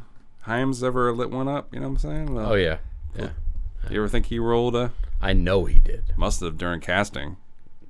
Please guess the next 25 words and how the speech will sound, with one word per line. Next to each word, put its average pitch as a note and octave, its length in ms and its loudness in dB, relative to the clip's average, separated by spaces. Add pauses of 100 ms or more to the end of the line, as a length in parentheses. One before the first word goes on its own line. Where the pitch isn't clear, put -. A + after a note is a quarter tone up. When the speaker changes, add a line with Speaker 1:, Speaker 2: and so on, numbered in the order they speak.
Speaker 1:
<laughs> - 460 -8 (220)
You - 240 -14
know. - 80 -14 (480)
Speaker 2:
That's - 80 -16
how G#2 100 -2
he F2+ 80 -4
coped. - 460 2 (800)
He's F#2 160 -10
like, F#2+ 160 -4
"Are F2+ 40 -2
you G#2+ 140 -2
sure B2 240 -2
we're G#2+ 120 0
doing G#2 280 -2
this?" G#2 300 -8 (1300)
Speaker 1:
I, G#2 140 2
I, A#2 340 0
you A#2+ 180 -2
talk D3 180 4
about A2+ 160 2
the E2+ 60 -12
kids B2+ 300 0
at G2 80 -6
the F#2 60 -6
beginning F#2 560 -2